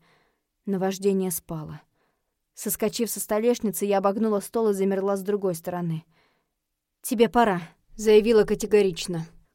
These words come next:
Голос слегка охрип, ну и ладно. Винс вздрогнул, посмотрел на меня. Глаза больше не горели.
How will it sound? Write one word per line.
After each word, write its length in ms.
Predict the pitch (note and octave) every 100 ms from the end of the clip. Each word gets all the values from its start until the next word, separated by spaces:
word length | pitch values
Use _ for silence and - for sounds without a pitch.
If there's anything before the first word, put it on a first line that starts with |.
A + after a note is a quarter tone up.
| -
Голос 320 | G3 F#3+ E3+
слегка 380 | G3+ F#3+ - F#3
охрип, 360 | E3+ A3+ A#3
ну 80 | G3
и 60 | G3+
ладно. 480 | G3 D#3+ D#3+ D#3+ - _ _ _ _ _ _ _ _
Винс 280 | G3 G#3 G#3
вздрогнул, 500 | F#3 G#3+ A#3 G3+ F#3
посмотрел 560 | E3+ E3 F#3 E3+ G#3 G#3
на 80 |
меня. 420 | F3+ E3+ E3+ E3 E3 _ _ _ _
Глаза 360 | G3+ G3+ G3+ F#3+
больше 300 | F#3+ F3 G3+
не 120 | F#3+
горели. 520 | F#3 F#3 E3+ D3+